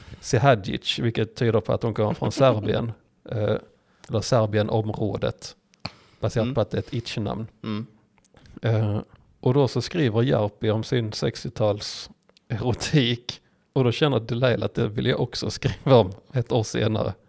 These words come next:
Speaker 1: Eller har hon bara tagit något helt slumpmässigt? En helt slumpmässigt utvald kommentar har hon valt att Google Translate och lagt som kommentar. Eller känner de varandra? Det tror jag inte heller att de gör.
Speaker 2: Nej,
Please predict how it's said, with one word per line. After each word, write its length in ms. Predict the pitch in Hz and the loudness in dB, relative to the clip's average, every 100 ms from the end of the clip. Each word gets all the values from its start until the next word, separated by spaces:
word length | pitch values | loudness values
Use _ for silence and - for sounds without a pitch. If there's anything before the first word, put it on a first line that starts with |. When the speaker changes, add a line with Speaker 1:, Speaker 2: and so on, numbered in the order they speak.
| _ - | _ -4
Speaker 1:
Eller 160 | 131 123 | 2 6
har 120 | 139 | 6
hon 140 | 143 139 | 4 2
bara 180 | 135 | 0
tagit 560 | 117 - 156 165 123 - | 0 4 4 4 -4 -2
något 160 | 120 - | -4 2
helt 260 | 156 120 | 0 0
slumpmässigt? 920 | - 139 165 185 - - - 120 - _ _ _ - _ _ - | -4 -2 -2 -2 -6 -6 -6 -6 -10 _ _ _ -20 _ _ -4
En 100 | 131 | 2
helt 240 | 139 127 - | 4 2 -2
slumpmässigt 880 | - 147 147 170 - 113 104 113 | -6 2 2 2 -2 -2 0 -2
utvald 480 | 135 131 120 110 104 | 0 -2 2 2 2
kommentar 560 | - 107 107 117 123 - - | -2 -2 2 2 2 -2 -10
har 200 | - 110 | -2 0
hon 320 | 110 107 110 117 | 0 -2 -4 -6
valt 260 | 117 110 110 | -2 -2 -2
att 140 | - | -2
Google 240 | 117 110 | -2 -2
Translate 640 | 104 127 104 - - - - | -2 -2 -2 -2 -6 -4 -4
och 140 | - | -2
lagt 160 | 110 104 | -2 -4
som 140 | 123 - | -8 -6
kommentar. 480 | 110 113 147 - - _ _ - | -6 -4 -4 -4 -6 _ _ -2
Eller 140 | 131 | 0
känner 480 | - - 202 113 101 | 0 2 2 4 2
de 120 | 98 | 0
varandra? 320 | 95 98 135 135 - | 0 0 0 -2 -4
Det 80 | 131 | -6
tror 280 | - 147 131 | -2 0 2
jag 100 | 196 | 0
inte 160 | - | -2
heller 340 | 151 - 151 - | -4 -2 -4 -4
att 100 | - | -4
de 100 | 113 | -4
gör. 180 | 117 117 | -2 -4
Speaker 2:
Nej, 220 | 135 | -8